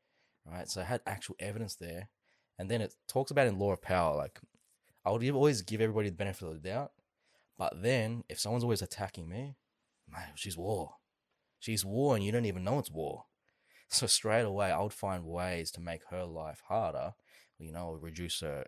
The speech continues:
hours and all this, until she would eventually give up and she would leave.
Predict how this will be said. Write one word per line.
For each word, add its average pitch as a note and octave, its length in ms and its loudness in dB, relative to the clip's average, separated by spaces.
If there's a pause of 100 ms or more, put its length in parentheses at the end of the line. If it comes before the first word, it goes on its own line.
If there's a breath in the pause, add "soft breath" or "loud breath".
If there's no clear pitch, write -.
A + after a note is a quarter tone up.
hours E2 520 -4
and D#2+ 80 -10
all D2+ 180 -8
this, E2 400 -8
until A2+ 280 -4
she B2 140 -4
would G2 80 -2
eventually F2 400 -6
give F2 220 -8
up D#2+ 200 -4
and F2 120 -12
she - 100 -8
would F2+ 120 -6
leave. E2 280 -8